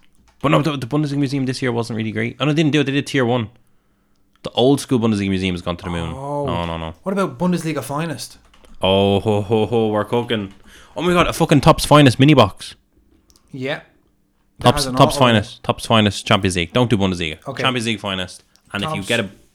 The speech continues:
Speaker 1: mini box, take a mini
Speaker 2: fifa
Speaker 1: box.
Speaker 2: finest
Speaker 1: There we have it.
Speaker 2: twenty twenty,
Speaker 1: We got there in the end.
Speaker 2: twenty-one. Wow. It's almost like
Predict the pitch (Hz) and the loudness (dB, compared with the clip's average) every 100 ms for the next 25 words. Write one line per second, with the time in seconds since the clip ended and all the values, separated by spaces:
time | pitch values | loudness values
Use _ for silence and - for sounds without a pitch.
0 | - 113 110 98 - - - 90 92 87 | -6 -4 -2 -2 -4 -10 -8 -6 -4 -6
1 | - - 127 123 117 113 - - - _ | -8 -10 -10 -8 -8 -10 -14 -20 -20 _
2 | _ _ _ - 90 80 80 85 85 117 | _ _ _ -6 -4 -2 -2 -2 -2 -4
3 | - 117 113 185 196 127 127 113 104 120 | -8 -10 -2 2 4 6 4 4 4 2
4 | 104 - 123 110 107 104 95 101 113 110 | 0 -6 -10 -10 -10 -12 -14 -12 -12 -12
5 | 107 127 156 151 120 135 120 120 - | -12 -8 -6 -6 -8 -8 -8 -12 -20